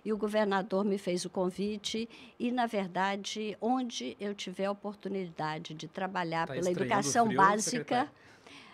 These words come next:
Speaker 1: o ano passado foi pior, porque foi o primeiro ano.
Speaker 2: Sim.
Speaker 1: Mas eu não tenho problema com frio, Viega. Eu já morei nos Estados Unidos, já morei na Alemanha, já morei
Speaker 2: Ah,
Speaker 1: na
Speaker 2: sim.
Speaker 1: Inglaterra, mas o, o, o que me incomodava muito, o que me incomoda ainda aqui no Rio Grande do Sul,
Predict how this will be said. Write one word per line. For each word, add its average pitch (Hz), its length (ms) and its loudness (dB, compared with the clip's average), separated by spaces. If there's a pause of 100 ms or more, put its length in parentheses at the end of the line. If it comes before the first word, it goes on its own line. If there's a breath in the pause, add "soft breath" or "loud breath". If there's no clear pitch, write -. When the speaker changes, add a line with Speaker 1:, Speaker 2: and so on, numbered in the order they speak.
(640 loud breath)
Speaker 1:
o 320 100 4
ano 359 160 6
passado 294 480 4
foi 269 140 2
pior, 214 380 4
porque 196 180 0
foi 220 140 2
o 208 40 4
primeiro 220 500 4
ano. 156 440 2
Speaker 2:
Sim. 180 160 -10
Speaker 1:
Mas 190 140 -4 (340 loud breath)
eu 403 160 6
não 381 180 6
tenho 339 300 2
problema 285 480 2
com 294 200 0
frio, 262 540 -2
Viega. 196 380 2
Eu 190 100 -2
já 262 160 0
morei 214 420 2
nos 196 140 -6
Estados 202 260 0
Unidos, 214 140 -4
já 220 80 -2
morei 196 320 0
na 196 80 -2
Alemanha, 190 640 -2
já 170 140 -4
morei 175 360 -2
Speaker 2:
Ah, 165 40 -4
Speaker 1:
na 170 100 -2
Speaker 2:
sim. 170 80 -2
Speaker 1:
Inglaterra, 185 540 0
mas 190 320 -4
o, 214 60 -6 (120)
o, 233 160 -2
o 240 80 -4
que - 160 4
me 320 120 8
incomodava 190 800 2
muito, 190 280 -4
o 190 40 -6
que 208 120 -2
me 226 80 2
incomoda 196 640 0
ainda 160 320 -2
aqui 160 180 -6
no 185 100 -2
Rio 196 120 2
Grande 175 280 2
do 170 60 -4
Sul, 226 320 -2